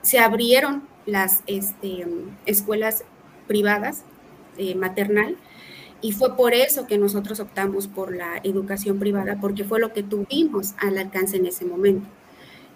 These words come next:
Y principalmente porque el neurólogo nos decía, "Necesito saber cómo se desenvuelve Alejandro con otros niños de su edad. Tenemos que ver si no le falla también esa interacción o a qué nivel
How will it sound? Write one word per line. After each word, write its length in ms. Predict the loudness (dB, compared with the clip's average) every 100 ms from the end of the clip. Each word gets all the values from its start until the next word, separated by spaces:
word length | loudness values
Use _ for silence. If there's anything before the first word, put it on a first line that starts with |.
| -18 -8
Y 120 | -4
principalmente 800 | 0 0 0 -2 -2 -2 -4 -4
porque 480 | -4 -4 -2 -4 -2
el 180 | 2 4
neurólogo 420 | 4 4 2 0
nos 180 | -2 -2
decía, 440 | -2 -6 -6 -6 -4
"Necesito 760 | -2 0 0 0 -2 -4 -6 -6
saber 380 | -4 -2 -2 -4 0
cómo 300 | 2 2 0
se 160 | -4 -4
desenvuelve 600 | -2 -2 -2 -2 -2 -2
Alejandro 680 | -2 -2 -4 -4 -4 -6 -10 -20 -20 -20 -2
con 180 | 4 4
otros 320 | 2 -2 0
niños 440 | 0 4 4 2
de 100 | -4
su 160 | -6 -8
edad. 200 | -10 -12 -16 -20 -20 -20 -20 -20 -2
Tenemos 380 | 2 2 2 0
que 140 | 2
ver 180 | 2 2
si 160 | 0 0
no 160 | 2
le 160 | 2 0
falla 380 | 0 0 0 -2
también 260 | -2 0
esa 160 | 0 0
interacción 500 | -2 0 -4 -2 0
o 60 | 0
a 120 | 0
qué 100 | -2
nivel 460 | 0 0 0 0